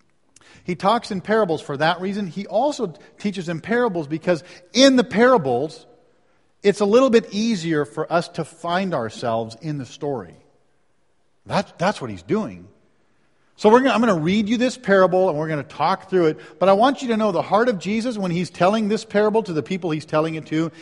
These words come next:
in Luke chapter ten and, and to you today is not that it stays distant and like, "Oh, that's a fun story. That's an interesting thing. I know some facts about that and I can retell that." Um,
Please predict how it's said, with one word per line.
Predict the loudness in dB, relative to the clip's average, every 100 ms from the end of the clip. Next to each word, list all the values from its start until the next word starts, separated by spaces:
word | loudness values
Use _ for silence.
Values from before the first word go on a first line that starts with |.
| -14
in | -6 -2
Luke | -2 -2
chapter | -2 -2 -4
ten | -6 -4 -4
and, | -4 -4 -4 -6 -12 _
and | -12 -8
to | -6
you | -4
today | -4 0 4 4 2 -4 -12 -20 -20 _ _ _ 0
is | 4 4
not | 2 4 4 6
that | 4
it | 4
stays | 4 2 2 2
distant | 6 6 6 -4 -6 -8 -20 _ _ _
and | -2
like, | 0 4
"Oh, | 4 6
that's | 4 0 -2
a |
fun | -6 -6 -8
story. | -10 -8 -6 -2
That's | -2 -2
an | -6
interesting | -8 -8 -10 -8
thing. | -8 -6
I | -4
know | -4
some | -6 -10
facts | -8 -8 -8
about | -10 -8
that | -4 -2
and | -2
I | -4
can | -10 -10
retell | -10 -6 -6 -2
that." | 0 0 -2 -18 -20 -20
Um, | -10 -10 -10 -14